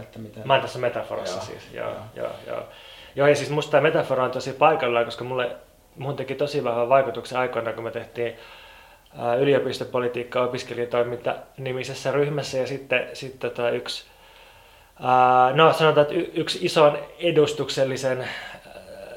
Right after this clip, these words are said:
Speaker 2: tai niinku yksi ison etujärjestö Lafkan tyyppi otti meihin yhteyttä, ja sit se halusi tällä epämuodollisesti käydä selittämässä meille, että miten,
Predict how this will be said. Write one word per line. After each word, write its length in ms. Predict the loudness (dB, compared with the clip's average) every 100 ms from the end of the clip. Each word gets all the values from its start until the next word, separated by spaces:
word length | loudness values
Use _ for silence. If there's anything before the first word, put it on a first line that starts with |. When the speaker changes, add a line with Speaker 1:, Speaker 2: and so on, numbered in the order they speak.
| -18 2
Speaker 2:
tai 140 | 2
niinku 160 | 2 0
yksi 480 | 0 -2 -2 -2 -2
ison 360 | 2 2 2 -2
etujärjestö 800 | 0 2 4 2 0 -2 0 0 -2 -18 -20 -10
Lafkan 420 | 2 2 2 -4
tyyppi 400 | 2 2 2 0
otti 180 | -2 -2
meihin 260 | -4 -4 -2
yhteyttä, 540 | -4 0 0 0 -2
ja 120 | -2 -2
sit 160 | -6
se 80 | -6
halusi 260 | -2 -2 -2
tällä 200 | -2 0
epämuodollisesti 760 | 0 0 2 4 4 -2 -8 -6
käydä 280 | 0 0 -2 -10 -20 -20 -6
selittämässä 540 | 0 0 0 -6 -6
meille, 220 | -2 0
että 120 | 0 -2
miten, 380 | -2 0 0